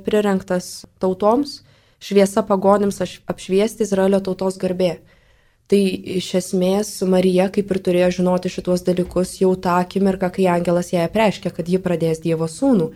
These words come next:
Tai kas dar galėtų būti nuostabesnio, atrodo, tai jau gavo žinią, Juozapas irgi atrodo, tai jisai jau gavo žinią per angelą,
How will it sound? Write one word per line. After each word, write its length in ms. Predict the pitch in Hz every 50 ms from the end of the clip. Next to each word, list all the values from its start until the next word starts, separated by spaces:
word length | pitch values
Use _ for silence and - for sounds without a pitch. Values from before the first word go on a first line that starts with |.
| - - _ - - - _ _ -
Tai 140 | - 180 175 170 170 175
kas 240 | - 196 190 185 185
dar 240 | 185 185 175 175 175
galėtų 320 | 180 180 180 175 175 180
būti 240 | 175 170 180 180 185
nuostabesnio, 720 | 175 170 165 160 - - 175 190 240 247 240 208 190 180
atrodo, 320 | 180 196 180 180 180 180 175
tai 220 | 180 - 180 175 170 170
jau 240 | 170 170 170 170 170 - - _ _ _ _ -
gavo 360 | 180 175 208 302 320 240 196
žinią, 460 | 185 175 - 185 180 180 175 170 165 165 165 _ -
Juozapas 640 | 180 185 185 180 185 180 180 - 175 175 170 170 - - 277
irgi 220 | 254 202 185 175
atrodo, 300 | 175 - 170 170 175 170 175
tai 160 | - 175 165 170
jisai 260 | 170 - - - 165
jau 160 | 165 160 156 151
gavo 380 | 160 180 220 247 233 190 180 175
žinią 300 | 175 180 180 175 175 180
per 220 | - 175 170 170 -
angelą, 560 | - 180 175 175 175 180 180 185 202 226 254